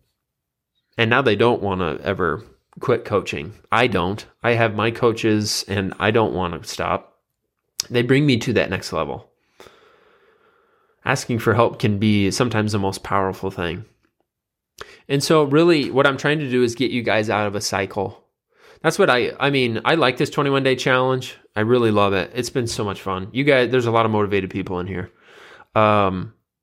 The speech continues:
you guys have been very encouraging. You know, it even kinda sparked some motivation in me. You know what I mean? Um,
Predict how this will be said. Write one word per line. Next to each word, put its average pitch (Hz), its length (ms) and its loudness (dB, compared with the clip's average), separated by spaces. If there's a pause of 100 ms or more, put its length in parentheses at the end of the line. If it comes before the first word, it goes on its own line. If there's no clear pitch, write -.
(460)
you 147 100 4
guys 131 200 4
have 117 140 2
been 107 180 2
very 104 320 4
encouraging. 120 720 0
You 123 80 0
know, 117 160 2
it 139 80 4
even 208 200 0
kinda 110 200 -6
sparked - 300 -2
some 123 120 -4
motivation 113 520 0
in 98 120 -4
me. 98 340 -4
You 120 100 4
know 120 40 4
what 110 100 4
I 104 40 4
mean? 110 320 0 (540)
Um, 107 480 2